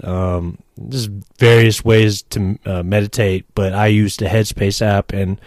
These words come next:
I, I do at least ten minutes of a, a guided meditation where it kinda gives you a little thought to,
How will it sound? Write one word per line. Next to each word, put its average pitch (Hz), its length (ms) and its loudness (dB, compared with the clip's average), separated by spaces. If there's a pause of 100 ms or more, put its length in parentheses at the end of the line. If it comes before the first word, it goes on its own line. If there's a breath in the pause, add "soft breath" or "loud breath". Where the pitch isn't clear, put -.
(460 loud breath)
I, 104 240 -2
I 104 60 2
do 110 260 4
at 101 80 2
least 117 320 0
ten 110 260 2
minutes 107 320 2
of 95 160 0
a, 92 260 2
a 92 140 0
guided 104 400 4
meditation 101 800 0 (280)
where 98 380 2
it 98 300 -2
kinda 110 240 2
gives 101 260 0
you 104 220 2 (420 loud breath)
a 110 80 0
little 107 240 4
thought 123 380 4
to, 107 340 2